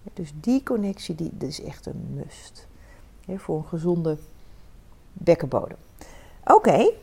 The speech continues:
even checken. De oefening van episode één, hè, dat je nadat je op de wc hebt gezeten, of nee, nee, je hebt eigenlijk, je zit nog steeds op de wc, maar je hebt geplast en je veegt af.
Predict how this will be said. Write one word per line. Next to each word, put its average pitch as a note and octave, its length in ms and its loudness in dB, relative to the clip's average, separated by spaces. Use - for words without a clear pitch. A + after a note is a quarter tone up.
even C4 280 8
checken. - 400 0
De C4+ 400 8
oefening D#4 440 0
van B3 320 6
episode F3+ 520 0
één, F#3+ 260 6
hè, B3 100 0
dat F#3 200 0
je - 200 0
nadat F#3+ 520 0
je G3+ 100 -4
op D3+ 120 -6
de - 80 -12
wc - 160 -4
hebt G#3 280 -2
gezeten, F3 400 -2
of - 80 -10
nee, A#3 260 0
nee, C#4+ 200 -2
je B3+ 80 2
hebt B3 160 0
eigenlijk, D#3+ 400 -4
je E3+ 180 -4
zit C#3+ 180 0
nog A#3+ 80 -6
steeds G3+ 260 0
op - 100 -12
de C#3+ 60 -10
wc, C3 220 -6
maar - 520 0
je G3 80 2
hebt A3 160 4
geplast B3 500 4
en E3+ 100 -2
je D#3+ 80 -4
veegt - 260 -4
af. - 340 2